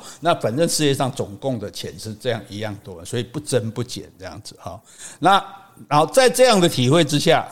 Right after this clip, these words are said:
Speaker 2: 是故空中无色、无受想行识、无眼耳鼻舌身意、无色声香味触法。是故，此故，哦，这就是，所以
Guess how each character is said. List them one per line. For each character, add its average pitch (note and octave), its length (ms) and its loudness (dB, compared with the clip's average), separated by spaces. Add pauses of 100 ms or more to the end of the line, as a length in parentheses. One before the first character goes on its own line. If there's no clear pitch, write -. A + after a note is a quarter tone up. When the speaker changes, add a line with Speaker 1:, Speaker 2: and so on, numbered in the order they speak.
(340)
Speaker 2:
是 B3+ 220 2
故 F#3+ 340 2
空 F#3 320 0
中 E3+ 360 0 (100)
无 B2 200 -6
色、 D#3+ 460 2 (180)
无 B2 200 -8
受 C#3+ 280 0
想 G2+ 300 -8
行 G#2+ 260 -8
识、 C#3+ 240 -6 (360)
无 E3+ 280 4 (120)
眼 D3+ 260 4
耳 B2 240 0
鼻 B2 220 -6
舌 A#2 200 -2
身 B2+ 280 -2
意、 C3 240 -6 (100)
无 C3 260 -4
色 C#3 400 -2
声 A#2 300 -4
香 A#2 320 -6
味 A#2 180 -8
触 G#2 280 -10
法。 - 160 -20 (600)
是 A#3 140 0
故， A#3 380 2
此 - 160 2
故， A#3 320 2
哦， B2+ 180 -2
这 G#3 220 6
就 F3+ 240 4
是， F#3+ 300 2 (260)
所 F3+ 240 4
以 F3 400 4